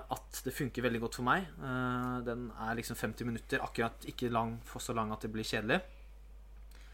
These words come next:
Og det er flere scener hvor du sitter og bare nyter det. Det er liksom,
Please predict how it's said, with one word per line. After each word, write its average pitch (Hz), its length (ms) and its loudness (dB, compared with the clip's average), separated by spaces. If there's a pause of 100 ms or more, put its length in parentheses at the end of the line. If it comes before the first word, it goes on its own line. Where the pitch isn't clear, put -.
(640)
Og - 60 -2
det 147 80 6
er - 60 0
flere 120 200 6
scener 110 280 4
hvor 113 100 4
du - 20 0
sitter 113 320 -2
og 110 80 0
bare 107 200 2 (280)
nyter 107 340 -2
det. 117 140 0
Det 135 80 6
er 147 80 8
liksom, 127 220 2